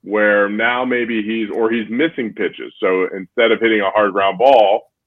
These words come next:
he'll, or, or instead of hitting a line drive, now he's hitting a hard ground ball, or he's striking out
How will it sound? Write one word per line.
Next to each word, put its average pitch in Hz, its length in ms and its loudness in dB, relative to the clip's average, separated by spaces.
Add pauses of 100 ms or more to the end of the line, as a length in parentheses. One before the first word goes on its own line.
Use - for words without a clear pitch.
he'll, 104 180 -2
or, 101 240 -2
or 101 220 -6
instead 117 200 -6
of 110 80 -2
hitting 110 140 0
a 98 40 -2
line 95 160 -2
drive, 117 280 4
now 104 140 -4
he's 101 100 -6
hitting 95 180 -10
a 87 60 -10
hard 92 220 -6
ground 87 260 -8
ball, 87 280 -2
or 90 220 -4
he's 85 200 -16
striking 82 400 -12
out 80 280 -6